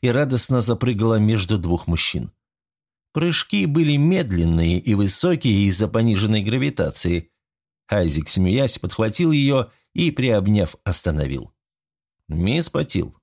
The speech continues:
если вы будете прыгать, то давление тоже будет скакать". Девушка остановилась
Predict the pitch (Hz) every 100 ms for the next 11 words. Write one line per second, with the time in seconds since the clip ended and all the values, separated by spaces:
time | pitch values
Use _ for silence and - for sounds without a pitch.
0 | _ 101 160 - 160 170 165 175 180 180
1 | 170 165 151 151 - 147 151 147 139 151
2 | 147 - 107 98 120 104 101 98 - 131
3 | 120 123 117 - _ _ _ _ _ _
4 | _ _ _ 90 87 87 - - 98 -
5 | 98 113 170 147 -